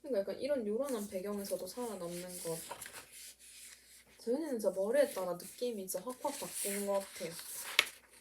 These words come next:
귀엽다가 뭐 약간 날카로운 느낌이 났다가. 근데 뭐 행동은 항상 똑같은데. 아니, 여러분, 이거 진짜 미쳤다. 아니, 이거 왜 이렇게 귀엽죠?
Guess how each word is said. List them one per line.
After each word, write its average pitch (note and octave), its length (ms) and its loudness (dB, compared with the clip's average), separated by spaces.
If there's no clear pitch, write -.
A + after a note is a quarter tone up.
귀엽다가 G#3 540 -2
뭐 - 240 -12
약간 F#3 180 -6
날카로운 A3 500 -2
느낌이 G#3+ 340 -6
났다가. F#3 640 -8
근데 G#3+ 160 0
뭐 G3+ 140 4
행동은 D4 400 6
항상 A#3+ 220 4
똑같은데. G#3 680 2
아니, G3 120 -4
여러분, F3+ 520 -2
이거 G#3 160 -4
진짜 G3 120 2
미쳤다. - 520 -10
아니, G#3 280 4
이거 G#3 140 2
왜 F#3+ 100 6
이렇게 A3+ 200 4
귀엽죠? - 500 0